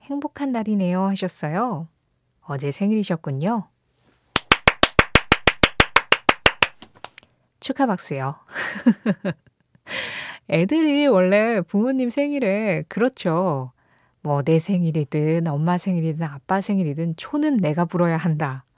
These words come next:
저희 조카도 그랬었어요. 네. <laughs> 근데 이제는 생일 초는 주인공 당사자가 부는 게 맞다라는 것을 인정하고 이해하고 포용할 수 있는 그런 마음 넓은 아이로 자랐군요.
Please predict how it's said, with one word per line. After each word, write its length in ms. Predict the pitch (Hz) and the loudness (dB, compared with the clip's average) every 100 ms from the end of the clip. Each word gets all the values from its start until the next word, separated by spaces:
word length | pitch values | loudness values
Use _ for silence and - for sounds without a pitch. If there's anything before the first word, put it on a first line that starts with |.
| _ _ _ _ _ _ | _ _ _ _ _ _
저희 180 | - 202 | 0 2
조카도 400 | 214 233 302 277 | 2 2 2 2
그랬었어요. 680 | 220 165 185 - 147 170 214 - | 2 0 -2 -2 -2 -2 -4 -4
네. 320 | 151 147 165 - | 0 0 -4 -8
<laughs> 580 | - - - 214 175 | -10 -10 -8 -6 -4
근데 340 | - 160 170 175 _ _ - - - - - - | -4 -2 -2 -2 _ _ -16 -12 -12 -14 -8 -2
이제는 600 | 170 208 202 202 165 165 - | 0 0 0 0 -2 -4 -12
생일 420 | - 294 302 285 | -6 -4 -4 -6
초는 720 | - 311 247 196 208 139 143 _ _ _ | -6 -4 -2 -2 -2 -4 -6 _ _ _
주인공 480 | - 214 220 226 220 | -4 -2 0 -2 -2
당사자가 600 | 196 160 220 220 202 202 | -2 -2 -2 -4 -4 -4
부는 240 | - 165 | -2 -2
게 120 | 170 180 | -2 -2
맞다라는 800 | 135 _ 208 190 147 151 160 | -4 _ 0 0 0 -2 -2
것을 600 | 156 147 - 160 156 135 - _ _ _ _ | -4 -4 -4 -4 -4 -6 -12 _ _ _ _
인정하고 800 | 165 170 190 185 165 160 175 175 - | -2 0 2 0 0 0 0 0 -2
이해하고 600 | 165 180 185 160 175 170 | -4 -2 -2 -2 -4 -6
포용할 500 | - 285 277 254 226 | -4 -4 -2 -2 -4
수 160 | - | -4
있는 300 | 180 160 170 | -2 -2 -2
그런 200 | 175 170 | -2 -2
마음 260 | 165 160 196 | 0 0 0
넓은 380 | 202 175 185 170 | 0 -2 -2 -2
아이로 280 | 139 143 | -4 -6
자랐군요. 840 | 156 170 160 - 139 135 127 135 | -6 -6 -6 -4 -6 -4 -6 -8